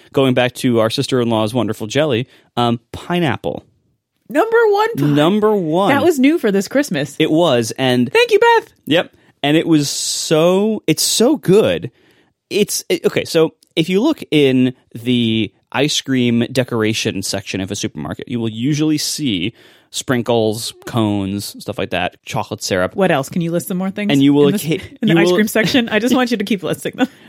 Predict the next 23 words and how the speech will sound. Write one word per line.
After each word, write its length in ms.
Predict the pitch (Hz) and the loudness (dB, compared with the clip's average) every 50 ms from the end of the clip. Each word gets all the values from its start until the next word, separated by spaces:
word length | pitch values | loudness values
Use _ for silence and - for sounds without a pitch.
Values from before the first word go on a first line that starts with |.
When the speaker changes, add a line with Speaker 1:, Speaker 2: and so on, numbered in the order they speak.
| - - - - - - | -20 -20 -20 -20 -12 -4
Speaker 1:
You 180 | - 185 180 190 | 0 2 4 6
will 160 | 180 185 185 | 6 6 4
occasionally 640 | 180 180 - 202 208 240 247 202 214 202 190 190 190 | 4 2 0 2 2 4 4 4 4 4 4 4 2
see 540 | 196 - - - 247 202 131 123 135 156 170 - _ _ _ _ _ _ - | 2 0 0 0 2 2 4 4 2 0 -2 -4 _ _ _ _ _ _ -6
pineapple 360 | - 180 185 170 151 - 131 | -2 0 0 0 0 0 -2
topping 360 | 123 - 117 107 101 101 95 95 | -2 0 -2 -2 -2 -2 -4 -4
for 140 | - - - | -6 -6 -6
ice 140 | 82 - - | -6 -8 -10
cream. 260 | - - - - _ _ _ _ _ _ - - _ _ _ _ _ | -12 -14 -16 -18 _ _ _ _ _ _ -20 -20 _ _ _ _ _
Well, 260 | - 175 170 - - _ _ _ _ - | 0 0 0 0 -2 _ _ _ _ -2
if 120 | 170 - | 0 0
you 120 | 214 208 202 | 0 -2 0
just 240 | 359 330 226 - | 0 -2 -2 -2
do 280 | - 196 202 190 175 - _ | -2 0 0 0 -2 -2 _
a 60 | - | -2
little 240 | 170 202 285 381 285 | -2 0 2 0 0
bit 100 | 156 - | 0 0
less 220 | - 123 120 117 - | 0 0 -2 -2 -2
sugar 320 | - - 151 123 120 107 | -2 -2 0 0 0 -2
than 100 | 98 98 | -4 -4
that 280 | 113 117 95 98 101 - _ _ _ - | -4 -4 -2 -4 -6 -6 _ _ _ -4
and 100 | 123 127 | -2 -2
include 600 | 127 123 - - 175 175 170 160 156 156 147 | -2 -2 -4 -2 0 2 4 4 4 2 0